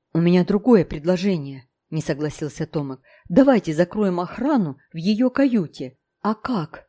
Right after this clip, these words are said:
Смуге сразу понравилась эта идея. "Надо запереть двери снаружи колышком. Я ведь тоже так был заперт". "Ну так за дело", потер руки Новицкий. С этим они справились быстро, без шума. Задвижки оказались весьма основательными.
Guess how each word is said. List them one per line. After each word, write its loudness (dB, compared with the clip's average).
Смуге -2
сразу 0
понравилась -2
эта -2
идея. -8
"Надо 2
запереть 0
двери -2
снаружи -2
колышком. -2
Я 0
ведь -6
тоже 2
так -2
был -2
заперт". -6
"Ну -2
так -2
за 2
дело", -2
потер -2
руки -8
Новицкий. -8
С -4
этим 2
они -2
справились -2
быстро, -4
без -8
шума. -6
Задвижки -4
оказались -4
весьма -4
основательными. -6